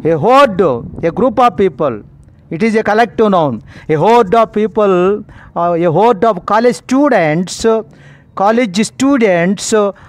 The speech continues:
were gathered around, uh, voting booth or compartment. This is the meaning of the, um, horde. It is a collective noun.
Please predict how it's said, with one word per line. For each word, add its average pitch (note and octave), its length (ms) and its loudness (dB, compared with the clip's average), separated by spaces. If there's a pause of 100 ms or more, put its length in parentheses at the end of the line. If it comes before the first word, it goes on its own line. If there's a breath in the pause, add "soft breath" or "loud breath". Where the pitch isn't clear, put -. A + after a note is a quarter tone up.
(120 loud breath)
were E3+ 180 -2
gathered G3+ 520 2
around, G3 560 2
uh, E3 260 0 (300 soft breath)
voting F3+ 420 -2
booth D#3+ 340 -4
or D#3+ 140 -2
compartment. C3+ 760 -6 (340 soft breath)
This D3+ 160 -4
is F#3 140 -2
the E3+ 340 -2
meaning D#3+ 340 -4
of D#3 240 -2
the, C#3 380 -4 (340 soft breath)
um, D3 480 -4
horde. D#3+ 380 -2
It E3 100 -6
is D#3+ 80 -6
a D#3+ 100 -4
collective D#3 460 -6
noun. A3+ 380 -2